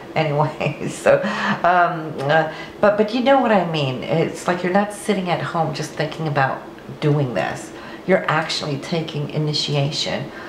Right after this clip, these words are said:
on many things. You're putting yourself out there.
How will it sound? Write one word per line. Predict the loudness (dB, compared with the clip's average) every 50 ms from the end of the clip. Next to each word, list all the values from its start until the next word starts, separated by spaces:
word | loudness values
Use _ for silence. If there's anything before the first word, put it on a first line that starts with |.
| -12 -4 0
on | 0 2 2 2 2 4
many | 4 4 4 4 0 -2
things. | -4 -6 -6 -6 -6 -8 -10 -6 -4
You're | -2 -2 -2
putting | -2 -6 -8 -6 -2 0 0 0 0
yourself | 0 -2 -2 -2 0 0 2 0 0 -2
out | -2 -2 -2 -2 -2 -4
there. | -6 -4 -4 -6